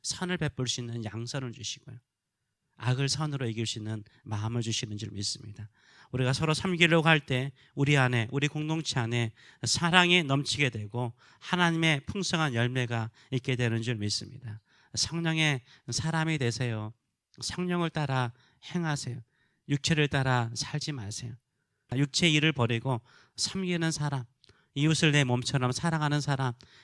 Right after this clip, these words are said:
믿음의 공동체를 사랑으로 섬기는 사람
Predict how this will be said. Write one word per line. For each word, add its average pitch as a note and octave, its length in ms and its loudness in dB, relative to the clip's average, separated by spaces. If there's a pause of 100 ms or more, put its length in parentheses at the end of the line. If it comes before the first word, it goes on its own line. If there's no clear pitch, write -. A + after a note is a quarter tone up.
믿음의 D#3 420 6
공동체를 C#3 760 2 (220)
사랑으로 D3 640 2 (200)
섬기는 E3+ 520 0
사람 B2+ 340 -4